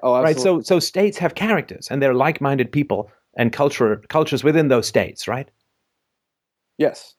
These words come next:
Speaker 2: And so the, the, those states wouldn't have wanted to join the union if they couldn't have some way of dealing with the fact that some of the, some of the other states had vastly bigger populations, find some way to keep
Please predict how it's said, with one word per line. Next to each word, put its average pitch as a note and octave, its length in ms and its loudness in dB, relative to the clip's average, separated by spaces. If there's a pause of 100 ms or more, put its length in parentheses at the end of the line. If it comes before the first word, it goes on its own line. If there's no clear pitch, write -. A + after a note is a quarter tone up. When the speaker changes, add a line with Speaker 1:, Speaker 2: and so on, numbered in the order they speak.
Speaker 2:
And C#3 180 2
so C#3+ 420 2
the, C3+ 180 -2
the, C#3+ 200 0
those D3+ 240 0
states F#3 560 -2
wouldn't D3 300 -2
have C3+ 160 2
wanted C3 240 2
to A2 60 -8
join G3 280 0
the A#2 80 0
union A2 320 0
if B2+ 100 -4
they A#2+ 120 2
couldn't B2+ 220 0
have A2+ 180 -4
some B2+ 220 0
way G#2+ 340 0 (340)
of G2+ 240 0
dealing A#2+ 340 2
with G#2 120 2
the G2+ 80 -4
fact G2 280 -4
that G#2 160 -2
some A#2 140 0
of G#2+ 100 4
the, - 140 -10
some B2+ 160 0
of A2+ 60 0
the G#2+ 60 2
other F#2 120 -2
states - 280 -4
had G2 120 -6
vastly G2 280 -2
bigger F2+ 220 -2
populations, - 580 -2
find A2+ 220 0
some A2+ 180 2
way G2 140 2
to - 80 -6
keep G#2+ 260 -6